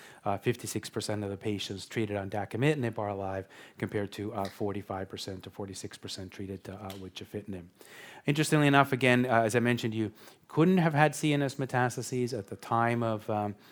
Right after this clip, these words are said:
uh, uh, of study entry. Uh, there's some comparison there, uh, looking at, uh, uh, did, uh, individuals develop C N S metastases as a cause of progression,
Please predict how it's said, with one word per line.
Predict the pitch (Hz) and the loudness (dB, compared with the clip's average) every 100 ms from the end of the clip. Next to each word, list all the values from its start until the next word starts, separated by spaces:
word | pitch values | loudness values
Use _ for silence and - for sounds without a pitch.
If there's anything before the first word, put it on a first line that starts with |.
| - - - | -20 -10 2
uh, | |
uh, | 107 113 107 113 | 2 4 0 -2
of | 98 | -6
study | - 113 107 107 | -2 -2 0 0
entry. | 123 - 127 123 123 - - | 0 0 0 0 -2 -16 -10
Uh, | - 107 101 | 2 4 4
there's | 95 104 - - | 2 -2 -2 -4
some | 117 104 | -4 -4
comparison | 113 101 131 131 - 117 | -6 2 4 4 4 0
there, | 113 110 107 - - - | 0 0 -2 -8 -12 0
uh, | 104 117 | 2 2
looking | 113 113 117 110 | 0 0 -2 -2
at, | 107 101 - | -2 -2 -2
uh, | 104 104 95 - - | -2 -2 -6 -16 -8
uh, | 101 101 - | -6 -6 -2
did, | 123 107 127 | -4 -2 -2
uh, | 107 117 | 0 0
individuals | 117 113 120 113 107 | -2 0 0 0 -4
develop | - 95 101 113 151 151 | -4 -6 0 2 4 0
C | - 135 | 0 -2
N | 120 | 0
S | 113 | -2
metastases | - - 110 107 107 107 98 | -8 -6 -6 -6 -10 -12 -12
as | 95 | -12
a | 104 | -14
cause | - 139 147 123 | -4 4 4 4
of | 110 | 2
progression, | 110 104 101 101 - | 2 2 -6 -6 -8